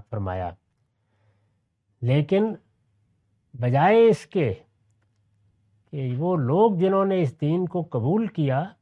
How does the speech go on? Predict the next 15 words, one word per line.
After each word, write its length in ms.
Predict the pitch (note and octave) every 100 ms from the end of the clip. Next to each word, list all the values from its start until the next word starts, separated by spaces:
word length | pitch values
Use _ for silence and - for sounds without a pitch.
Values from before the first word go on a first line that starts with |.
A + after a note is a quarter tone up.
| _ _ _ _ _ _ _ _ -
وہ 340 | A#2+ C#3 F3+
اس 280 | E3 C#3+ -
میں 300 | F3 G3 G3+
میری 640 | E3 C3 D3+ G3+ B3 G3
ہدایت 440 | E3 C#3+ C#3 D#3+ -
پر 120 | D3+
عمل 200 | C#3+ D#3
کرتے 480 | D3+ C#3 B2 - F3
ہوئے 400 | C#3+ B2+ C#3+ G3+ -
وہ 280 | C#3+ D#3+ A#3+ A#3+
طریقہ 340 | F3 F3 F3
اختیار 480 | E3+ D#3+ - C3+ B2
کرتے 600 | B2 B2 A2+ - D#3 G#3
جس 300 | F3+ C#3+ C3+
کی 380 | _ F3+ F#3+ G#3